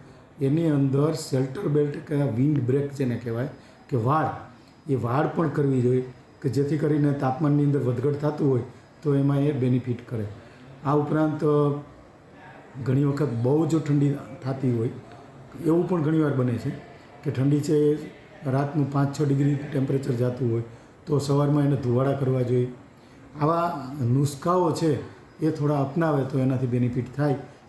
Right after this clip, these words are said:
બાકી આ તો વાતાવરણનો ફેરફાર છે એટલે એમાં બીજું આપણે કાંઈ વધારે કરી શકીએ નહીં. આ સિવાય અમારે અત્યારે આ જે કંઈ પ્રશ્નો છે એની સામે અમે પણ જજુમીએ છીએ કે અત્યારે અમારા બે ત્રણ ટ્રાયલ ચાલે છે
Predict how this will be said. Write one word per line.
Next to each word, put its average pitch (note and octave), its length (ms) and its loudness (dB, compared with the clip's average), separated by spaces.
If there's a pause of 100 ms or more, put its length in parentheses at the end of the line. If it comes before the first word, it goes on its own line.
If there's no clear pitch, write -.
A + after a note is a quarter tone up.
બાકી C3 180 -2
આ C3 100 2
તો C#3 240 0
વાતાવરણનો C3 440 0
ફેરફાર B2+ 360 -2
છે C3 200 -2
એટલે C3 180 -2
એમાં B2+ 280 2 (440)
બીજું C3+ 280 2
આપણે C3 220 0
કાંઈ B2+ 240 0
વધારે A#2 300 0
કરી B2 240 -2
શકીએ B2+ 340 -2
નહીં. C#3+ 180 2 (380)
આ D3 120 0
સિવાય E3 360 2 (600)
અમારે D#3+ 520 2
અત્યારે D3+ 580 0
આ C#3 340 -2
જે D3 120 2
કંઈ D3 180 0
પ્રશ્નો C#3 500 0
છે B2+ 240 -2 (480)
એની D3+ 200 2
સામે D3 500 2 (440)
અમે F#3 200 2
પણ G3 180 0
જજુમીએ F3 440 2
છીએ A#2+ 220 -2 (460)
કે D3+ 120 2
અત્યારે D3+ 300 2
અમારા D3+ 200 2
બે C#3+ 160 2
ત્રણ D3 240 0
ટ્રાયલ C3+ 280 2
ચાલે C3 320 0
છે A#2 200 -4